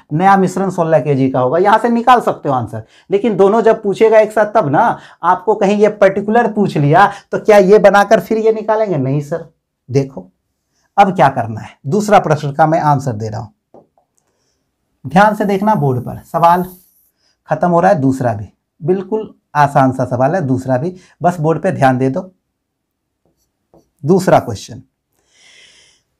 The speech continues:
कहता है, इस कारण तारबूज का घटा हुआ भार कितना है? तारबूज का घटा हुआ भार, नया भार मैं मान लेता हूं, नया, नया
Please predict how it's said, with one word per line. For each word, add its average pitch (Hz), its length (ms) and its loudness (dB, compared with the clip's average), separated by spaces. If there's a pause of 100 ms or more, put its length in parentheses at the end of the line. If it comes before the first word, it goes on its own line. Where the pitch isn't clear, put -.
(180)
कहता 226 220 6
है, 247 80 6
इस 254 240 2 (140)
कारण 233 400 6 (100)
तारबूज 214 580 4 (120)
का 262 160 6
घटा 196 460 2
हुआ 220 380 6
भार 180 460 4
कितना 185 380 0
है? 110 260 -6 (140)
तारबूज 180 420 -2
का 214 180 2
घटा 156 340 2
हुआ 135 240 0
भार, 104 240 -10 (1120)
नया 175 440 6
भार 147 260 2
मैं 160 160 0
मान 123 260 2
लेता 110 240 -12
हूं, 113 100 -10
नया, 117 460 -6 (3500)
नया 127 500 2